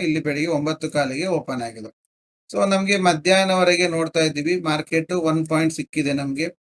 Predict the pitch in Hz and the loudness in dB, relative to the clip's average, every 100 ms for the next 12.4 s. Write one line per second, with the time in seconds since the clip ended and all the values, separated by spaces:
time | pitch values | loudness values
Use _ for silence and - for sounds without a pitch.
0 | 151 151 151 143 147 156 147 143 139 151 | -6 -2 0 0 0 0 0 -2 -4 -4
1 | 170 156 127 147 139 - _ _ _ - | -4 -6 -6 -6 -6 -10 _ _ _ -10
2 | 147 143 - 151 156 _ _ - 165 185 | -6 -4 -2 -4 -4 _ _ -4 0 0
3 | 170 175 160 160 175 160 170 170 180 165 | 4 4 4 2 2 2 2 0 -2 0
4 | 175 165 156 165 147 156 160 151 143 139 | 0 4 4 4 2 0 0 0 0 0
5 | 147 147 143 139 147 _ _ _ - 185 | -2 0 0 0 -2 _ _ _ -10 -2
6 | 185 175 185 170 185 190 175 180 175 160 | 0 2 2 4 4 6 4 2 2 0
7 | 156 165 165 165 156 147 147 147 156 151 | 0 0 2 2 2 2 2 2 2 0
8 | 147 151 151 143 - 175 180 _ _ _ | 0 0 0 -2 -4 -4 -4 _ _ _
9 | - 160 170 156 147 156 160 156 151 156 | -6 -2 2 2 2 2 2 0 -2 2
10 | 143 135 131 123 127 - - 175 170 156 | 2 2 -4 -6 -8 -10 -8 0 0 2
11 | 175 185 202 175 175 175 160 156 139 147 | 0 0 2 2 2 4 4 4 2 2
12 | 135 - 147 180 | 0 -2 -4 -4